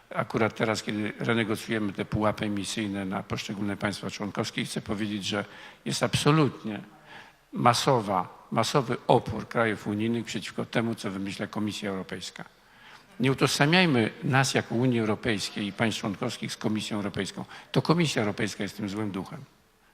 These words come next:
To ona ma takie ambicje, bo ci urzędnicy się trochę nudzą i oni wymyślają te ambitne plany. Natomiast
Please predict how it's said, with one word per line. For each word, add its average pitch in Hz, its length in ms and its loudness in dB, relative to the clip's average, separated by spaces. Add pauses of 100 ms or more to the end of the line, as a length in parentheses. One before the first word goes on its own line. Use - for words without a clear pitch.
To - 160 4
ona 135 220 6
ma 107 120 2
takie 104 280 -4
ambicje, 104 360 -2
bo 110 120 -4
ci - 120 -4
urzędnicy 107 560 -2 (280)
się - 120 -8
trochę 117 260 2
nudzą 113 360 2
i 110 120 0
oni 104 140 0
wymyślają 101 440 -4
te 98 100 -2
ambitne 101 360 -4
plany. - 300 -8 (1500)
Natomiast 135 480 8